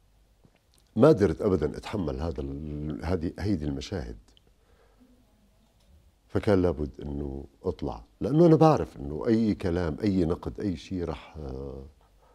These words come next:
راح يكون مصيري مثل مصير كتير من زملائي الفنانين اللي، اللي ماتوا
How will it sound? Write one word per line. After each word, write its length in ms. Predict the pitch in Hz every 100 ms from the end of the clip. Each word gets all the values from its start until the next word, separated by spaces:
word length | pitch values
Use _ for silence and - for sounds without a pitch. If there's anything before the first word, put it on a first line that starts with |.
| _ _ 80
راح 140 | 85
يكون 260 | 92 92 78
مصيري 420 | 73 - 78 69
مثل 460 | 67 73 76 73 69
مصير 420 | 76 - 71 69
كتير 420 | - 104 104 65
من 120 | 62
زملائي 460 | 64 69 69 69 65
الفنانين 640 | 58 67 65 67 69 64
اللي، 500 | 62 62 60 57 67 - 71 - _ _ -
اللي 400 | 65 62 65 64 69 _ _ -
ماتوا 340 | 80 73